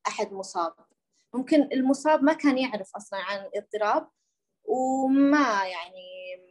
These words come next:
ما استشار أي مختص، آه، فلذلك الشخص ما يكون،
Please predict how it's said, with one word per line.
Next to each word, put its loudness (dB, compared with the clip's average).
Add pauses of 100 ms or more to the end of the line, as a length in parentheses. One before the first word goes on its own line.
(220)
ما -6
استشار -4
أي -4
مختص، -6 (500)
آه، 0
فلذلك 0 (480)
الشخص -10
ما -4
يكون، -4